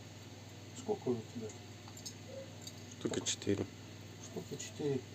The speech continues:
Speaker 1: п'ять перчинок на баночку. Часник, хрін, кріп, перчик. А все остальне потім піде в розсол. Так, огірки ми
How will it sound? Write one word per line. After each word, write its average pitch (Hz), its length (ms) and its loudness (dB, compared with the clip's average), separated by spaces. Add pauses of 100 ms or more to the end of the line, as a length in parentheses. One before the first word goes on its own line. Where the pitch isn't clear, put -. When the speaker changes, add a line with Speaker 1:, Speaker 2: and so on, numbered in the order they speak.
(840)
Speaker 1:
п'ять 123 160 6
перчинок 120 560 4 (1000)
на 117 80 4
баночку. 107 560 2
Часник, 185 460 4 (800)
хрін, 165 360 4 (600)
кріп, 147 260 8 (460)
перчик. - 480 4 (1200)
А 127 60 6
все - 220 10
остальне 143 500 8 (800)
потім 123 320 8 (240)
піде 117 180 6
в 110 80 6
розсол. 110 380 4 (1900)
Так, 147 180 12 (360)
огірки 180 460 8
ми 165 200 10